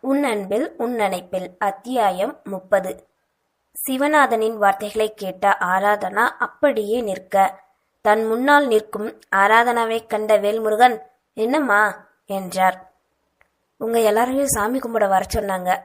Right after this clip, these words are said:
என கூறியவள் அதற்கு மேல் எதுவும் பேசாமல் அமைதியாக திரும்பிச் சென்றாள். அனைவரும் சாமி கும்பிட, ஆராதனாவின் முகத்தினை கண்ட சக்தி ஏதோ தோன்றியது. தேன்மொழியிடம், "அம்மு, ஏன் ஒரு மாதிரி அமைதியா இருக்கா தேன்மொழி?"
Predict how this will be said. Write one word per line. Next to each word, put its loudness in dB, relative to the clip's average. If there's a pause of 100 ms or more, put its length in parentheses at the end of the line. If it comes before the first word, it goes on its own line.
(380)
என -2
கூறியவள் 2
அதற்கு -2
மேல் -2
எதுவும் -4
பேசாமல் -2 (180)
அமைதியாக 2
திரும்பிச் -6
சென்றாள். -2 (440)
அனைவரும் 2
சாமி 0
கும்பிட, -4 (540)
ஆராதனாவின் 4
முகத்தினை -6
கண்ட -6
சக்தி -6 (440)
ஏதோ 2
தோன்றியது. -4 (440)
தேன்மொழியிடம், 2 (280)
"அம்மு, 2 (420)
ஏன் -2
ஒரு 0
மாதிரி -6
அமைதியா -2
இருக்கா -2
தேன்மொழி?" -10